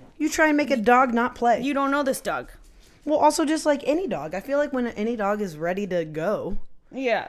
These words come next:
Speaker 2: Well,
Speaker 1: it's
Speaker 2: he
Speaker 1: just
Speaker 2: would
Speaker 1: kinda not
Speaker 2: if
Speaker 1: gonna
Speaker 2: you
Speaker 1: happen.
Speaker 2: took all his toys away, he'd still run around in circles
Speaker 1: Or
Speaker 2: and
Speaker 1: he'd whine the
Speaker 2: whine.
Speaker 1: whole time.
Speaker 2: Yeah.
Speaker 1: Yeah.
Speaker 2: Jerry, come on. But what was cute is that when we were setting up the gear, Ken, uh, set the microphones up, and he jumped on the couch and sat in between them like he, he knows.
Speaker 1: Oh, yeah. He definitely knows when it's pod time.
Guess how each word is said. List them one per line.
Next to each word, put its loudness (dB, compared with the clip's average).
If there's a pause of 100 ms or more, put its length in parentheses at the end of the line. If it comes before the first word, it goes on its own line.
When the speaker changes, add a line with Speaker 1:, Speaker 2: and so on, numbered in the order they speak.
Speaker 2:
Well, 2
Speaker 1:
it's 0
Speaker 2:
he 2
Speaker 1:
just 0
Speaker 2:
would 2
Speaker 1:
kinda 0
not 0
Speaker 2:
if 4
Speaker 1:
gonna 0
Speaker 2:
you -2
Speaker 1:
happen. -4
Speaker 2:
took -2
all 4
his -2
toys -2
away, -2
he'd -8
still -4
run -2
around -4
in -8
circles -8
Speaker 1:
Or 2
Speaker 2:
and 0
Speaker 1:
he'd -4
whine 2
the 0
Speaker 2:
whine. -8
Speaker 1:
whole -2
time. -8
Speaker 2:
Yeah. -4
Speaker 1:
Yeah. -4 (1200)
Speaker 2:
Jerry, -4
come -4
on. -6 (380)
But 2
what 0
was 2
cute -2
is -4
that -2
when -2
we -4
were -2
setting -4
up -8
the -6
gear, -4
Ken, -2 (100)
uh, 0
set -4
the -6
microphones -6
up, -4
and -8
he -6
jumped -4
on -2
the -8
couch -4
and -6
sat -2
in -4
between -6
them -6
like -8
he, -10
he -6
knows. -8
Speaker 1:
Oh, 4
yeah. 2
He -6
definitely -2
knows -2
when -4
it's -10
pod -10
time. -14